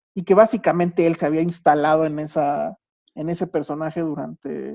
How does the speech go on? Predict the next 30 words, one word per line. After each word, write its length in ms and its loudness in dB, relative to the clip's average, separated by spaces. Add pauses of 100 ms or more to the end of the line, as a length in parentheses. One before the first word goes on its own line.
(160)
no 200 -10
sé 120 -12
cuántas 340 -8
otras 240 -12
películas 580 -8
y 60 -16
series 340 -6
y 60 -10
demás. 400 -8 (360)
Aquí 300 0
no 260 4
es 200 0
Javi 300 -2
Noble, 320 -2
aquí 280 -4
es 180 -4
otro 240 -6
personaje 600 -14
que 120 -16
lo 100 -8
hace 180 -14
bastante 480 -12
bien. 280 -8 (560)
Su 180 0
esposa 420 2
es 80 -10
Cassandra 640 -4
Shanguerotti, 640 -6
que 140 -12
bueno, 180 -10